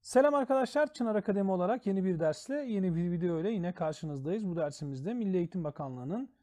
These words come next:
iki bin yirmi iki L G S için yayımladığı örnek sorulardan Ekim ayı din kültürü sorularını çözeceğiz. Kullanabileceğiniz yollar ve yöntemler, varsa püf noktalarından bahsederek size yardımcı olmaya çalışacağız. Vakit kaybetmeden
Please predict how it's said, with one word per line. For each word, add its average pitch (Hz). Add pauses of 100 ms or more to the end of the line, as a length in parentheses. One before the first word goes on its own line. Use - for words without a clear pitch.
(240)
iki 196
bin 214
yirmi 214
iki 233
L 196
G 202
S 226
için 185
yayımladığı 151 (400)
örnek 214
sorulardan 208 (140)
Ekim 233
ayı 247
din 285
kültürü 214
sorularını 160
çözeceğiz. 143 (400)
Kullanabileceğiniz 247
yollar 214
ve 185
yöntemler, 135
varsa 208
püf 233
noktalarından 147
bahsederek 185 (340)
size 160
yardımcı 208
olmaya 160
çalışacağız. 131 (360)
Vakit 143
kaybetmeden 220